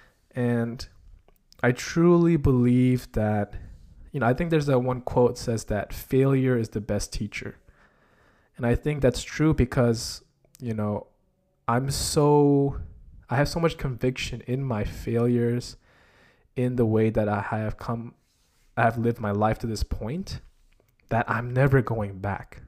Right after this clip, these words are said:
because I know what it feels like to be down in the dumps. I know what it feels like to be at rock bottom and feel like life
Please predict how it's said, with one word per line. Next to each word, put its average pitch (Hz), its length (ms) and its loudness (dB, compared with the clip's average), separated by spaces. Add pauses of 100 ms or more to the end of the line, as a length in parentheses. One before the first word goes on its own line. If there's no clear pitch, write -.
(480)
because 123 380 -2
I 131 280 2
know 135 320 4
what 139 180 4
it 113 80 0
feels 143 640 2
like 101 320 -6 (540)
to 120 160 -2
be 123 600 2 (680)
down 127 240 4
in 139 80 2
the 127 80 6
dumps. 110 680 -4
I 113 100 -4
know 123 240 2
what 139 120 8
it 135 80 6
feels 135 320 2
like 117 200 2
to 120 100 -4
be 120 160 2
at 101 120 0
rock 110 360 -2
bottom 131 440 0
and 110 140 -4
feel 123 300 0
like 110 320 -4
life 107 560 -2